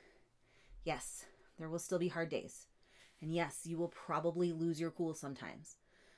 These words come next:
But this doesn't mean that it's an awful summer. By having a priority, having a strong opening and closing, spattering in a few of those memories in between, you can have a summer that your entire family remembers very fondly.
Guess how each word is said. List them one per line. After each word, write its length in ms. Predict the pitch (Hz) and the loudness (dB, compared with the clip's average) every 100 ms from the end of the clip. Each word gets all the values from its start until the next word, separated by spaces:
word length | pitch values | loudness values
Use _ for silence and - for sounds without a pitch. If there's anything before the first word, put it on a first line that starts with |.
| _ | _
But 100 | - | -4
this 160 | 208 208 | -2 -2
doesn't 340 | 262 262 262 | -2 -2 -2
mean 320 | 156 160 190 170 | 0 2 4 4
that 100 | 160 | 2
it's 200 | 147 160 | -2 -4
an 100 | 147 | -2
awful 260 | 143 - | -2 -2
summer. 360 | 135 208 190 - - - - - _ - | -4 -2 -2 -4 -12 -20 -20 -20 _ -18
By 80 | 151 | -14
having 340 | - 156 160 | -8 -6 -4
a 60 | 151 | -4
priority, 760 | - 143 175 208 202 190 185 - - - - | -4 0 4 4 4 4 0 -4 -16 -18 -8
having 260 | 151 139 | -4 -4
a 40 | 139 | -4
strong 600 | - - 185 185 202 208 | -8 -8 -2 2 2 2
opening 380 | 185 190 180 170 | 2 2 2 2
and 100 | 170 | 0
closing, 580 | - 160 151 151 147 - - - _ | -2 -4 -2 -4 -6 -10 -20 -20 _
spattering 600 | - - 165 185 214 202 | -12 -10 -4 2 4 4
in 100 | 185 | 2
a 60 | 180 | 2
few 240 | - 196 | 6 8
of 60 | 196 | 10
those 220 | 190 170 | 8 8
memories 460 | 165 170 165 165 156 | 4 2 2 0 0
in 100 | 151 | -2
between, 440 | 147 147 135 127 - - - | -4 -2 -2 -2 -6 -20 -2
you 120 | 180 | 0
can 160 | 208 254 | 2 2
have 120 | 262 | 2
a 40 | 262 | 0
summer 300 | 180 170 170 | 0 0 0
that 140 | 160 | -2
your 100 | 151 | -2
entire 580 | 160 - - 175 175 170 | -4 -4 -8 -2 0 0
family 460 | - 170 160 147 | -2 -2 0 -2
remembers 540 | 139 143 147 139 143 131 | -2 -4 -4 -4 -4 -6
very 340 | 135 139 139 | -4 -2 -2
fondly. 420 | 131 131 123 120 | -4 -6 -6 -10